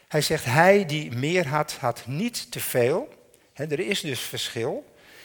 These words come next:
En hij die minder had, had niet te weinig. Nou, dat is een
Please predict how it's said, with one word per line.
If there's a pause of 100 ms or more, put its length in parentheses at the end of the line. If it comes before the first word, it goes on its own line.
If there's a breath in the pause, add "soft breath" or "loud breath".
(100)
En
hij
die
minder
had,
had
niet
te
weinig. (1200)
Nou, (200)
dat
is
een